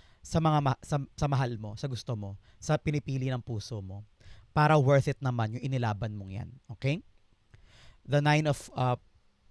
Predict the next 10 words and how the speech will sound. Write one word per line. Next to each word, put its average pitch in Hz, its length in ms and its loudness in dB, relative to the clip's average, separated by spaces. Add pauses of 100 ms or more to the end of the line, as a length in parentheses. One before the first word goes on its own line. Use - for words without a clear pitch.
(400)
uh, 110 640 2
nine, 143 400 2
the 113 80 0
nine 98 160 -4
of - 80 -8
wands. 98 240 -4 (240)
The, 143 160 2
the 135 160 4
hermit 180 400 4
card 131 240 2